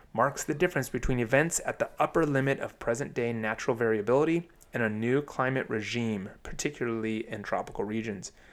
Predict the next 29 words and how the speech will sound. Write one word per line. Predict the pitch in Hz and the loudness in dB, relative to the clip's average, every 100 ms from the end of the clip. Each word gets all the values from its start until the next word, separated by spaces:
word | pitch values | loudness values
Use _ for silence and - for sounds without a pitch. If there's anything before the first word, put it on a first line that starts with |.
| - - - - | -20 -20 -16 0
Around | 113 139 | 6 8
the | 139 | 8
Mediterranean, | 135 131 - 123 131 147 139 120 127 - - - | 4 4 4 6 6 4 2 0 -4 -8 -20 -20
freshwater | - 147 135 135 131 127 | 8 8 10 8 8 8
availability | 117 123 120 123 131 | 6 4 6 4 4
will | 120 113 | 2 0
drop | 104 110 117 120 - - | 0 2 4 4 2 -2
by | 113 | 0
almost | 110 117 113 - | 2 2 0 -2
twice | - 127 139 143 | 0 4 4 2
as | 139 | -2
much | 135 127 107 - | 2 2 0 -6
as | 110 - | -8 -6
two | - 113 | -4 -4
degrees | 101 107 92 82 - | -4 -6 -6 -8 -10
at, | - 117 - - - - | -10 -14 -16 -20 -20 -2
at, | - 113 - - - - - 143 170 - - - - - | 2 2 0 -12 -20 -20 -18 -18 -18 -20 -20 -20 -12 -4
let's | 113 | -4
see, | - 95 92 | -2 -6 -8
will | - 123 | -2 0
drop | 120 127 - | 2 2 4
by | 135 | 4
almost | 120 120 - | 4 0 -2
twice | - - 170 185 | 0 4 4 2
as | 131 | 0
much | 120 113 107 - | 0 0 -2 -4
at | 120 117 | -6 -6
two | - 160 | -2 0
degrees | 135 131 107 107 | 0 -2 -4 -6